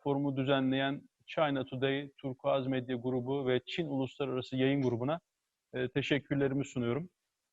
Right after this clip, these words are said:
Tabii, e, bu covid süresince biliyorsunuz en önemli sıkıntılardan bir tanesi, en önemli tedbirlerden bir tanesi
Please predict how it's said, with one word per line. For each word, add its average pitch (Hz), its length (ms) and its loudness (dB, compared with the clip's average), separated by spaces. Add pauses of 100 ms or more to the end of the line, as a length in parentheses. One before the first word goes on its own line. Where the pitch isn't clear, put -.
(240)
Tabii, 143 340 2 (180)
e, 135 160 -4
bu 143 140 -4
covid 143 220 2
süresince 143 640 -2
biliyorsunuz 139 540 -2
en 143 100 0
önemli 139 360 2
sıkıntılardan 135 760 0
bir 135 60 -4
tanesi, 127 480 -2
en 143 200 2
önemli 127 300 2
tedbirlerden 127 680 -2
bir 131 80 -4
tanesi 135 680 -2